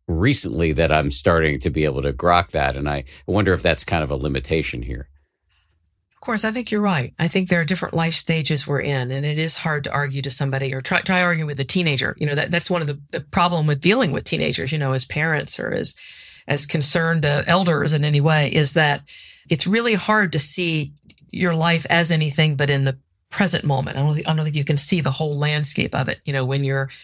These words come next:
Speaker 2: when you're right at the beginning thereof. But, you know, th-, there's a proverb that I use right at the beginning of the book when I say,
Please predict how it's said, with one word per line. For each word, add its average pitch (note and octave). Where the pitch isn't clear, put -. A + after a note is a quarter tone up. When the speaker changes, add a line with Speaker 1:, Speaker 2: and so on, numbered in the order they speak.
Speaker 2:
when D3+
you're C#3+
right D3
at C#3+
the C#3+
beginning C#3
thereof. B2+
But, C#3+
you A#3
know, G#3+
th-, F#3
there's F3+
a -
proverb G3
that C#3+
I C#3
use C#3+
right D3
at D3
the C#3
beginning C#3
of C3+
the C#3+
book C#3
when C#3
I C3+
say, C#3